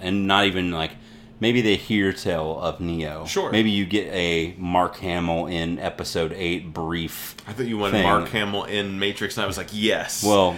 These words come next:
Speaker 2: I do want
Speaker 1: that
Speaker 2: Mark
Speaker 1: would be
Speaker 2: Hamill
Speaker 1: cool.
Speaker 2: in the Matrix."
Speaker 1: Especially if he was, like, like, a new architect, or he might, I think, you know, for a young architect, if they did a
Speaker 2: Yeah.
Speaker 1: prequel thing, like, he looks
Speaker 2: That'd
Speaker 1: like
Speaker 2: be cool.
Speaker 1: the programming looks a little younger, and it's Mark
Speaker 2: Yeah.
Speaker 1: Hamill. Uh, but, uh, my, my idea was, was like a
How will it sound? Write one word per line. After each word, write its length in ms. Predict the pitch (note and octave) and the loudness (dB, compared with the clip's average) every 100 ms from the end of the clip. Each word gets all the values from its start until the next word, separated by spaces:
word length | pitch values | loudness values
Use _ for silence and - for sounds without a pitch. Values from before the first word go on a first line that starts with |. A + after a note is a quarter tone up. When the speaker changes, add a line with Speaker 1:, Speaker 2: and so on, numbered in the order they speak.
| - | -2
Speaker 2:
I 80 | A2+ | -2
do 220 | A#2 C3 | 2 4
want 120 | B2 A2+ | 6 10
Speaker 1:
that 100 | A2+ | 10
Speaker 2:
Mark 100 | A#2 | 10
Speaker 1:
would 80 | G#2+ | 8
be 60 | |
Speaker 2:
Hamill 160 | A#2+ A#2 | 6 8
Speaker 1:
cool. 140 | G2 | 6
Speaker 2:
in 60 | A2+ | 6
the 60 | A#2 | 2
Matrix." 320 | C3+ - A#2 | 0 2 2
Speaker 1:
Especially 440 | - C3 B2+ B2 | 8 8 10 8
if 140 | A2 - | 8 6
he 140 | A#2 | 4
was, 220 | G#2+ G2+ | 4 4
like, 460 | G#2+ G2 F#2+ - - - - - | 6 6 4 -6 -16 -18 -18 -12
like, 220 | - G#2 - | -2 0 2
a 120 | G#2 | 2
new 380 | G2+ G#2 G#2 F#2 | 4 4 4 4
architect, 720 | F2 F2 E2 - D#2 D2 A2 | 4 0 -6 -4 -4 -4 -2
or 140 | A#2 | 2
he 140 | B2 F#3+ | 4 2
might, 220 | G3+ F#2+ | 0 -2
I 120 | E2+ | 0
think, 200 | G#2+ E3+ | 0 0
you 260 | E2+ E2 E2 | 0 -2 -2
know, 60 | D#2+ | -2
for 180 | - | 0
a 60 | F2+ | 0
young 280 | F2 A2 C#3+ | 4 4 6
architect, 520 | E2+ - - E2+ - | 4 0 -2 -2 -2
if 80 | - | 0
they 80 | F#2 | 2
did 60 | |
a 20 | F2 | 2
Speaker 2:
Yeah. 60 | E2 | 0
Speaker 1:
prequel 380 | G#2 A2 F2 D#2 | -2 -2 -4 -6
thing, 220 | E2+ E2+ | -4 -2
like, 180 | E2+ - | -4 -2
he 120 | F2+ | -4
looks 300 | E2+ F2+ F2+ | -4 -4 0
Speaker 2:
That'd 140 | F#2 F#2 | 0 0
Speaker 1:
like 120 | F2+ | 2
Speaker 2:
be 0 | |
cool. 80 | F#2+ | 0
Speaker 1:
the 60 | F2 | 2
programming 580 | - G2+ F#2 F#2 F#2 F2+ | 2 2 2 0 -2 -2
looks 140 | F2 | -4
a 60 | F#2+ | -4
little 180 | F#2+ F2 | -2 -2
younger, 300 | E2 F#2 F#2 | -4 -4 -4
and 80 | F2 | -4
it's 140 | - | -4
Mark 140 | F2 F#2 | -4 -4
Speaker 2:
Yeah. 60 | |
Speaker 1:
Hamill. 360 | F2 F2+ F#2+ - - - - - - | -6 -4 -4 -6 -16 -20 -20 -16 0
Uh, 520 | F#2 F2+ E2+ D#2+ B1+ - - - - - | 4 6 6 2 -4 -14 -20 -20 -20 4
but, 360 | G#2+ G#2 - - | 6 6 -2 -6
uh, 440 | G2 F2 E2 D2 F2+ | 0 2 2 -2 0
my, 200 | G#2+ G#2 | 2 2
my 240 | G2+ F#2+ F#2+ | 2 4 4
idea 240 | F#2 F#2+ | 2 0
was, 160 | F2+ F2+ | 0 -2
was 240 | F2 E2+ | -6 -2
like 160 | F2 F2 | -4 -2
a 420 | E2 D#2+ D#2 | -4 -4 -6